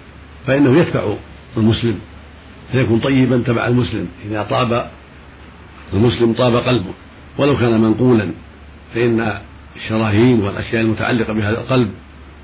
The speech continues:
وتمده بالدم كلها من المسلم، فيكون الطيب جديدا له بعدما كان خبيثا،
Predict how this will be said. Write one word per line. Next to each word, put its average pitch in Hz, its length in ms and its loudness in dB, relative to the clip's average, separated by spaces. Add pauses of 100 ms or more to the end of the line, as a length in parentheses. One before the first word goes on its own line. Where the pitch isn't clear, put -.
(140)
وتمده 117 400 2
بالدم 110 460 2 (220)
كلها 175 240 2
من 113 100 4
المسلم، 104 360 0 (760)
فيكون 123 560 2 (1000)
الطيب 123 500 2
جديدا 117 400 4
له 110 220 4 (640)
بعدما 117 300 -2
كان 120 260 0
خبيثا، 113 500 2